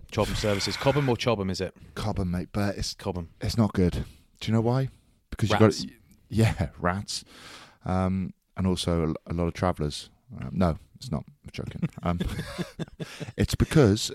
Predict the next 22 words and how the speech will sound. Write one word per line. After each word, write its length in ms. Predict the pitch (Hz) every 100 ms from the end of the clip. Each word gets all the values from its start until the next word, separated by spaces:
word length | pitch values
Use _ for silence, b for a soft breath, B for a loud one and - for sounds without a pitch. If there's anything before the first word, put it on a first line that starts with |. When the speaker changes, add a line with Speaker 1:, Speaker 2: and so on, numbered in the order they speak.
| -
Speaker 2:
it's, 120 | - -
it's 200 | - 104
a 40 |
big 260 | - 131 -
detour. 460 | 127 113 69 65 - _ _ _ _ _ _ -
You 80 | 95
know, 100 | 78 - _ B B B
y- 80 | -
Speaker 1:
Oh, 100 | 92
I 20 | 104
Speaker 2:
your 80 |
Speaker 1:
hate 80 | 104
that. 120 | 110 110
Speaker 2:
Membury's, 480 | 90 82 73 - - _ _ -
your 120 | 90
Lee 160 | 95 95
Delamares, 800 | 92 87 90 85 73 65 - -
they're 100 | 90
good 220 | - 117
for 120 | -
a 40 | 92
reason 460 | 90 92 82 65